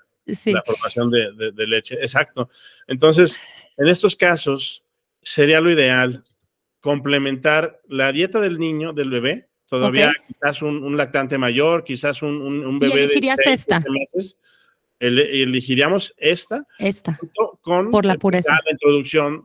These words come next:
Speaker 2: de los, los, los alimentos que en el, en el rango de edad del niño ya tengan, tengan lugar, ¿verdad? Pero indudablemente
Speaker 1: Bien.
Speaker 2: es mucho mejor la, la optar por esto que es puro y que no contiene ningún otro ingrediente, ninguna otra
Speaker 1: Sí,
Speaker 2: sustancia.
Speaker 1: aquí dice, sin sabor, sin carbohidratos, sin endulzantes, sin elementos añadidos, de fácil digestión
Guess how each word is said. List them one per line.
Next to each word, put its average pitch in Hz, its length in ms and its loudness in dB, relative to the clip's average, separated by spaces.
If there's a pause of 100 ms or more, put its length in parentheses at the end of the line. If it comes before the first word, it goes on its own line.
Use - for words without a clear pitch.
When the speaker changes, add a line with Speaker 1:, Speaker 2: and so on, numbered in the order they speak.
Speaker 2:
de 139 460 0
los, 131 240 -2
los, 120 380 -2
los 123 180 -6
alimentos 139 460 -2
que - 120 -4
en 120 120 0
el, 113 220 -4
en 117 140 -4
el 117 80 0
rango 147 320 0
de 139 60 4
edad 139 160 2
del 147 180 0
niño 143 460 -2
ya 127 200 0
tengan, 120 440 -4
tengan 120 300 -4
lugar, 98 320 -6
¿verdad? 104 340 -4
Pero 120 140 0
indudablemente 151 640 2 (560)
Speaker 1:
Bien. 151 120 2
Speaker 2:
es 156 40 -2
mucho 170 260 0
mejor 147 500 0
la, 135 320 -2
la 131 200 -2
optar 151 480 0 (360)
por 143 200 4
esto 165 220 0
que 175 120 -2
es 165 100 -2
puro 175 380 2
y 170 60 2
que 147 80 -2
no 151 120 -4
contiene 170 400 -2
ningún 160 380 0
otro 214 200 2
ingrediente, 147 560 -2
ninguna 151 440 -4
otra 175 340 -4
Speaker 1:
Sí, 147 140 -6
Speaker 2:
sustancia. 156 300 0
Speaker 1:
aquí 202 160 2
dice, 180 200 2
sin 214 280 4
sabor, 226 420 4
sin 269 180 -4
carbohidratos, 202 600 2
sin 220 140 -6
endulzantes, 208 640 -2
sin 220 140 -6
elementos 196 440 -8
añadidos, 208 600 -8
de 190 140 -4
fácil 208 240 -8
digestión 220 580 0